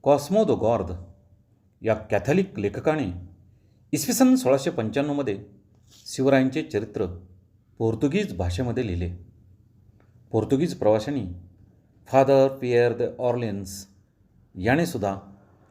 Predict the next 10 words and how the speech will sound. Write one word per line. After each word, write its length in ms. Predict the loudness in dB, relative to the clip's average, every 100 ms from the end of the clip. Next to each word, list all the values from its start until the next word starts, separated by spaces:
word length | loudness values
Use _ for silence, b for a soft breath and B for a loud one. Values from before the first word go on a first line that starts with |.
| -4
इसवी 180 | -2 2
सन 200 | 6 6
सोळाशे 340 | 6 4 4
अठ्ठ्याऐंशीमध्ये 600 | 2 0 -6 -4 -4 -4 -6 -10 -20 -20 -20 -2
हिस्ट्री 440 | -2 0 2 4
द 140 | 6 4
शिवाजी 400 | 2 2 2 0
हा 140 | -4
ग्रंथ 300 | -4 -4 -2
लिहिला 280 | -4 -4 -8